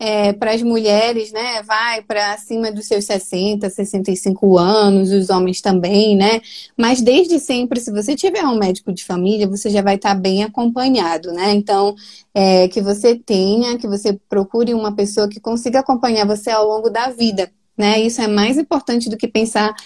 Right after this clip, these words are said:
em ir no geriatra depois, né? Alguns, al-, às vezes isso pode ser necessário, mas aí o seu médico de família vai saber dizer quando é, né, que, que precisa de uma avaliação mais pontual, mas ter alguém que acompanhe você sempre, uma pessoa de referência,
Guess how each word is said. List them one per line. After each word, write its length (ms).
em 280
ir 20
no 160
geriatra 640
depois, 640
né? 240
Alguns, 440
al-, 220
às 180
vezes 580
isso 240
pode 260
ser 180
necessário, 720
mas 180
aí 220
o 40
seu 200
médico 340
de 120
família 380
vai 120
saber 320
dizer 320
quando 340
é, 320
né, 240
que, 140
que 100
precisa 440
de 100
uma 140
avaliação 600
mais 180
pontual, 720
mas 200
ter 140
alguém 240
que 100
acompanhe 440
você 320
sempre, 460
uma 80
pessoa 240
de 100
referência, 880